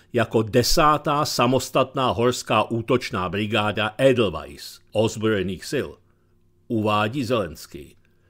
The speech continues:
Neoficiálně brigáda nesla tento název již od svého založení v roce dva tisíce patnáct po ruské anexi Krymu. Edelweiss je vyobrazen na jejím znaku.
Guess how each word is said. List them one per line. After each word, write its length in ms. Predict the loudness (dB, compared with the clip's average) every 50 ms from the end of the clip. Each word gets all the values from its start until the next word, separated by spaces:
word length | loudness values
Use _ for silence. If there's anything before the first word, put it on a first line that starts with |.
| _ _ _ _ _ _ _ _ _ _ _ _
Neoficiálně 1040 | 2 2 2 4 4 2 4 6 4 4 4 0 0 2 2 2 0 0 -2 -2 0
brigáda 520 | 0 0 0 0 2 2 2 2 2 2
nesla 360 | 0 0 0 -2 0 0 0
tento 320 | 0 0 -2 0 2 2 2
název 520 | 2 2 2 0 0 0 0 -2 0 -2
již 160 | -4 -4 -4
od 160 | -4 -4 -4 0
svého 260 | 2 4 4 4 4
založení 580 | 4 4 4 4 4 4 2 0 0 0 -2
v 40 | 0
roce 260 | -2 -2 0 -2 -2
dva 140 | 0 0 -2
tisíce 480 | -2 -2 -6 -4 -4 -8 -4 -2 -4 -2
patnáct 720 | 0 -2 -4 -4 -4 -6 -4 -2 -2 -2 -4 -6 -10 -16 -18 -20 -20 -20 -4
po 160 | 2 4 4 4
ruské 420 | 4 2 0 -2 -2 0 0 2
anexi 480 | 2 0 -2 -2 -2 -4 -2 -4 -4 -2
Krymu. 420 | 0 -2 0 0 -2 -4 -6 -10 -16 _ _ _ _ _ _ _ _
Edelweiss 760 | 4 6 8 8 8 8 6 4 0 -2 -4 -6 -8 -8 -2
je 160 | 0 0 2
vyobrazen 760 | 4 2 2 4 2 2 4 4 4 2 2 2 0 0 0 0 -2
na 180 | -2 0 2
jejím 380 | 2 2 2 0 0 -2 -4 -4
znaku. 440 | -2 -4 -4 -6 -6 -12 -16 -16